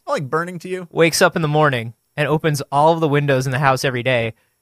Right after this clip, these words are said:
Speaker 2: because she swears that if she doesn't, our house smells like night farts.
Speaker 1: Oh. Is that your middle name? <laughs>
Speaker 2: Yeah, yeah, yeah. The whole house smells like me,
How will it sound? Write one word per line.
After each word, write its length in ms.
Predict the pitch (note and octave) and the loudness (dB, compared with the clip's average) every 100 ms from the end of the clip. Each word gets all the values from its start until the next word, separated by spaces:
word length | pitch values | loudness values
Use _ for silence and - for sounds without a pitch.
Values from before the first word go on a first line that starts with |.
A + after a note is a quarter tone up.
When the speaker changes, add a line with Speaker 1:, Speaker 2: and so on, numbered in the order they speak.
| - | -10
Speaker 2:
because 320 | C3+ D#3+ D3 | -6 -2 -2
she 220 | - D3+ | -2 -6
swears 760 | C#3 - D3 D3 D3 E3 F#3 D#3+ | -8 -8 -4 2 4 4 2 0
that 120 | D3+ | 0
if 100 | D3 | 0
she 160 | - C#3 | -4 -10
doesn't, 600 | B2 C#3 C3+ E3 F3+ - _ _ - | -6 -2 -2 -2 -6 -10 _ _ -2
our 160 | C3+ C3 | 0 0
house 280 | D3+ C#3+ | 2 2
smells 380 | - D3+ C3+ C3 | 0 -4 -2 -2
like 180 | B2+ A2+ | -2 -4
night 300 | A2 A2 E3 | -8 -8 -6
farts. 520 | - A#4 B4+ - - - - | 2 4 4 2 -2 -4 -6
Speaker 1:
Oh. 640 | - C3+ C#3+ C3 F#2+ - _ _ _ _ _ _ _ | 0 4 6 4 2 -4 _ _ _ _ _ _ _
Is 120 | B2+ | 0
that 280 | C3+ D3 C#3 | 4 4 2
your 120 | C#3 | -2
middle 240 | C3+ C#3+ E3 | 0 0 2
name? 400 | F3 F#3+ E3+ D#3+ - - | 2 2 -2 -6 -6 -8
<laughs> 180 | C#3 - F#3+ | -8 -6 -2
Speaker 2:
Yeah, 180 | F#3+ G3 | 4 6
yeah, 120 | F#3 F#3+ | 8 6
yeah. 440 | F3+ D#3 E3 - _ _ _ _ D#3+ | 6 2 -2 -8 _ _ _ _ 0
The 60 | |
whole 160 | F#3+ G#3+ | 4 4
house 240 | G#3 F#3 | 4 2
smells 360 | - G3+ F#3+ E3 | 2 4 4 4
like 160 | F3 | 2
me, 400 | E3 F3 B2+ G2+ | 2 0 -2 -4